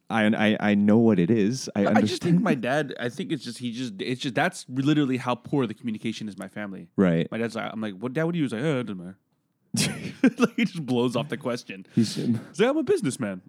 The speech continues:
Speaker 1: Yeah.
Speaker 2: Oh, th-
Speaker 1: I think, I think, your, I
Speaker 2: Elaborate.
Speaker 1: think your dad's involved in some shady shit, John.
Speaker 2: For sure. No, there's no doubt about that.
Speaker 1: Yeah.
Speaker 2: He got the last, uh, before, let's see, before Duterte was, uh, uh, before, okay,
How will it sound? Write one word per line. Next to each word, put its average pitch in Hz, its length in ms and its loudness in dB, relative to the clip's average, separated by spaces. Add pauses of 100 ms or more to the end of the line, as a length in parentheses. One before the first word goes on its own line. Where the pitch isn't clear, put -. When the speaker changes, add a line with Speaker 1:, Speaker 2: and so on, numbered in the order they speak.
Speaker 1:
Yeah. 80 240 2 (160)
Speaker 2:
Oh, 156 160 0 (360)
th- - 140 -8 (560)
Speaker 1:
I 214 120 6
think, 415 300 2
I 381 100 8
think, 403 180 4
your, 311 100 8
I 254 60 8
Speaker 2:
Elaborate. - 260 6
Speaker 1:
think 320 140 0
your 254 120 6
dad's 220 280 4
involved 151 380 6
in 147 100 6
some 139 180 4
shady 123 340 6
shit, 156 240 2
John. 87 380 2
Speaker 2:
For 247 160 2
sure. 233 360 0
No, 127 180 -2
there's 110 180 -6
no 170 100 2
doubt 117 220 0
about 95 240 -8
that. 113 120 2
Speaker 1:
Yeah. 107 240 4 (100)
Speaker 2:
He 175 160 -2
got 196 300 0
the 131 140 0
last, 120 600 -2
uh, 110 280 -4
before, 185 640 -4 (120)
let's - 80 -20
see, 101 120 -10
before 185 300 -10
Duterte 117 540 -6
was, 98 480 -10 (260)
uh, 98 140 -16 (260)
uh, 123 100 -12 (380)
before, - 240 -8
okay, 127 180 -4